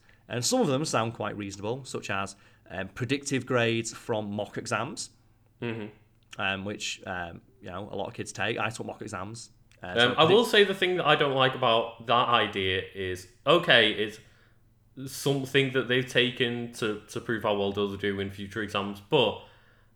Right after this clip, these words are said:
Speaker 2: I got told, "Look, these are mock exams."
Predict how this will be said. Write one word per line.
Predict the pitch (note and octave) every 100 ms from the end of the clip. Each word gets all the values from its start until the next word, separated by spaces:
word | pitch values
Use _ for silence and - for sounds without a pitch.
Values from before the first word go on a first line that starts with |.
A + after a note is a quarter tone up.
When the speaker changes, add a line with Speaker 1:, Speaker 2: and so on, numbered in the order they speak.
| _ _
Speaker 2:
I | C3 C#3+ C#3+
got | C#3 B2+
told, | - C3+ G#2 G2+
"Look, | B2+ G#2 -
these | G#2 G#2+ G2+
are | G#2
mock | G2+ G2 -
exams." | G2+ F#2+ G2+ A2 D3 D#3